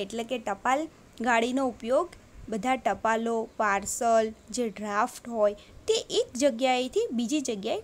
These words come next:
લઈ જવા માટે તેનો ઉપયોગ થાય છે. ત્યારબાદ બાળકો, તમને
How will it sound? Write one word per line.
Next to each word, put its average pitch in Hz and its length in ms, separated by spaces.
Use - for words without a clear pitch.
લઈ 427 260
જવા 359 280
માટે 302 300
તેનો 240 260
ઉપયોગ 226 340
થાય 220 280
છે. 233 220
ત્યારબાદ 349 520
બાળકો, 233 480
તમને 220 460